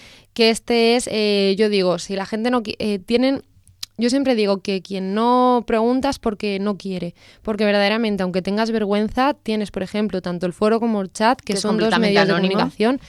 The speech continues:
Speaker 1: anónimos, en ningún momento te va a ver nadie nada y encima tienes contestación. Y yo pienso que este es un servicio superbueno para los jóvenes,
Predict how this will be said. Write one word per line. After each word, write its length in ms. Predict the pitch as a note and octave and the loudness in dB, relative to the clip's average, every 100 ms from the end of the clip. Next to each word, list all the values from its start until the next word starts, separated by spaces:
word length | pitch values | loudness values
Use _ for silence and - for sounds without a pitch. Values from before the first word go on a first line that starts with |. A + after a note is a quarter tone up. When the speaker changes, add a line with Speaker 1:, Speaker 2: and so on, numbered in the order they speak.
| - - | -16 -4
Speaker 1:
anónimos, 600 | A3 A3 A3 G#3 G3 G#3 | 0 2 2 0 -2 -2
en 60 | |
ningún 180 | G3+ G#3 | -2 0
momento 360 | A#3+ A#3 A#3+ C4+ | 2 0 0 2
te 120 | A3+ | 4
va 80 | G#3 | 4
a 20 | |
ver 160 | A3+ A3 | 4 2
nadie 380 | G#3 G#3 A3+ | 2 2 2
nada 280 | G#3 G3 G#3+ | 2 2 0
y 60 | F#3+ | 0
encima 360 | F3+ G3+ G#3+ | -4 -2 -2
tienes 220 | G#3+ A3+ - | -2 -4 -4
contestación. 800 | A3+ G3+ F#3 F#3 F3+ G3 F#3+ F3+ - - - - - - - | -6 -6 -8 -12 -6 -4 -4 -6 -16 -20 -20 -20 -20 -18 -2
Y 520 | B3+ B3 A#3 A3+ A3+ - | 2 4 4 2 0 -2
yo 240 | A3+ B3 | 2 2
pienso 340 | B3 B3+ - B3+ | 4 2 0 -2
que 60 | |
este 140 | A3 B3 | 0 0
es 60 | |
un 120 | B3+ | 0
servicio 400 | A3+ A3+ A3 A3+ | 0 0 0 2
superbueno 640 | A#3+ G#3+ G3+ G3 G3+ A3+ A#3 | 0 0 0 2 2 2 0
para 180 | A3+ | 0
los 140 | F#3 F3+ | 0 -2
jóvenes, 600 | - G#3+ A3 G#3+ C4 | -2 -2 0 -2 -4